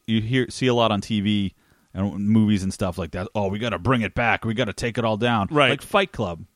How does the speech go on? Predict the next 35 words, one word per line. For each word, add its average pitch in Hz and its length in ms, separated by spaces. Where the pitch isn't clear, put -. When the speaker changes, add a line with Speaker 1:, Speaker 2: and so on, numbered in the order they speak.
Speaker 2:
Yes. 151 480
Speaker 1:
Like, 135 220
Speaker 2:
Yeah. 175 240
Yeah, 104 60
that's 156 200
exactly 165 400
right. 160 300
Speaker 1:
like, 143 340
I, 156 240
I, 123 260
I 110 120
don't 147 400
want 156 240
that 135 160
to 127 80
happen 117 640
purely 143 320
'cause 117 220
of 104 60
the 101 100
chaos 117 560
it'll 101 160
cause. 98 520
Speaker 2:
Oh, 107 120
yeah. 92 380
Speaker 1:
Because 131 320
people 139 280
won't 123 120
be 123 80
able 107 120
to 98 60
handle 113 440
it. - 100
Speaker 2:
No. 110 240
Speaker 1:
Um, 110 320